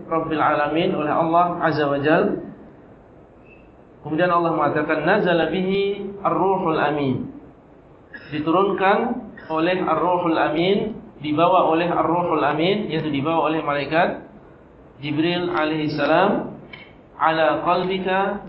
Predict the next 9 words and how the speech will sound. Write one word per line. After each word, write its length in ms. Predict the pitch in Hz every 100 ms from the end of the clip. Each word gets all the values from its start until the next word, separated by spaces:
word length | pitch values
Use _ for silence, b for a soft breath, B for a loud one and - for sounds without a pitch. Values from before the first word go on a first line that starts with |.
| -
litakuna 800 | 165 175 160 151 175 180 165 160
minal 320 | 156 151 151
mundirin 800 | 151 143 151 160 190 214 214 - - - - - - 143
bilisanin 1040 | 175 160 151 160 160 156 170 196 202 - - -
arabiyyin 1040 | - 160 156 147 156 165 156 180 202 - 156
mubin." 560 | 156 147 151 135 131 - - - - - - - -
Diturunkan 640 | 147 170 226 220 190 165
kepada 640 | 156 151 156 180 196 -
hatimu 640 | 165 156 160 185 208 -